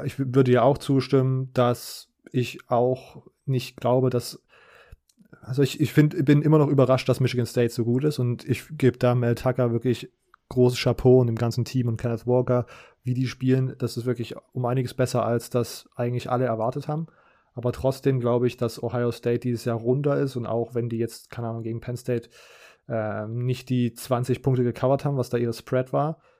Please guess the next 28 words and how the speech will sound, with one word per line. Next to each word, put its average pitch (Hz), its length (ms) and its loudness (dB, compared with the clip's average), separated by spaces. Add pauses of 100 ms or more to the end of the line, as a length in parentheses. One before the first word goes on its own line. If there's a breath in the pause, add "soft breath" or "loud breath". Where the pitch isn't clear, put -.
(180 soft breath)
glaube 120 160 0
ich 113 80 -4
trotzdem, 123 320 -4
dass 117 160 -4
Ohio 117 260 -2
State 117 340 -4
immer 123 160 -2
noch 120 140 -4
der 117 200 -6
Favorit 120 420 -4
auf 123 120 -6
die 123 100 -4
Big 117 180 -4
Ten 120 220 -6
ist 113 260 -8
und, 113 300 -12 (500 soft breath)
ähm, 107 540 -10 (420)
da 117 380 0 (260)
für - 160 -4
mich 123 220 -2
das - 180 -4
wahrscheinlichere 120 680 -2 (100)
Playoff-Teilnehmerteam 117 920 -6
aus 113 140 -10
der 113 100 -6
Big 110 140 -10
Ten 113 240 -12
wäre. 110 340 -6